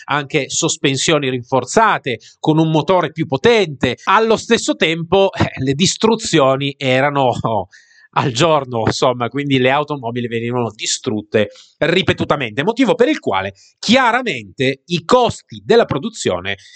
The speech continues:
erano piuttosto importanti. Proprio per questo motivo decisero, nelle ultime, eh, nelle ultime stagioni,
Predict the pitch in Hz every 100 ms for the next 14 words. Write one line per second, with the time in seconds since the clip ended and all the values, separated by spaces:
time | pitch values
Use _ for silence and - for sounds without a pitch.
0 | - 185 180 202 196 156 110 - - 214
1 | 151 113 160 123 139 - 98 85 - _
2 | 262 311 311 214 233 254 202 196 170 147
3 | 147 - - 196 131 151 202 220 _ -
4 | 113 123 123 196 160 123 117 101 - 101
5 | 95 92 101 92 98 165 117 107 - 202
6 | 110 87 123